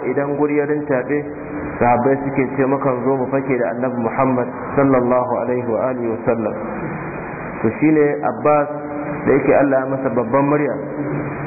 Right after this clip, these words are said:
ya ɗaga murya irin ta kwamandojin yaƙi, ya kiraye su yake cewa, "Ku mutanen Madina, manzo yana cewa a tunatar da ku ya batun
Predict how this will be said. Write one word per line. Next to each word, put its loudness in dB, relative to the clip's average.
ya 6
ɗaga 4
murya 2
irin 0
ta 0
kwamandojin 0
yaƙi, 0
ya 2
kiraye 4
su -2
yake 0
cewa, 0
"Ku -2
mutanen 0
Madina, 0
manzo 2
yana 6
cewa 0
a 0
tunatar -2
da 0
ku -2
ya 2
batun 0